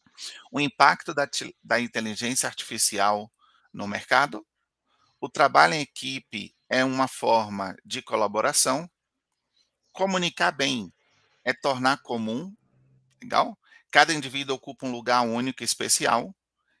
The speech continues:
e mais detalhes. Eu acho que isso aqui é um bom, um bom insight pra gente começar aqui a nossa conversa. Danilo, eu queria ouvir você agora,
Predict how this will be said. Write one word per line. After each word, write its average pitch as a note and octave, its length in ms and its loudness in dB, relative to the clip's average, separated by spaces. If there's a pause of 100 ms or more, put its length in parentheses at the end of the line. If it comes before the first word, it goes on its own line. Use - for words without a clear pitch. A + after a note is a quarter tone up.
(200)
e D#3 260 -8
mais C3+ 540 2
detalhes. G#2 1040 -2
Eu - 100 -14
acho - 180 -6
que - 80 -12
isso F#3+ 120 0
aqui - 180 -8
é - 60 -4
um D3+ 180 -6
bom, B2 520 -4 (1300)
um A2+ 120 -4
bom A#2 160 2
insight B2 500 4
pra A2+ 160 -6
gente A#2 320 -8
começar G#2 540 0
aqui G2+ 420 -10 (640)
a G#2+ 500 0 (260)
nossa A2 420 2
conversa. G2+ 880 -4 (960)
Danilo, B2+ 600 -4 (120)
eu A2 120 -12
queria D3 380 -6
ouvir A#2 440 -8 (360)
você G2+ 340 -2
agora, G2 520 -2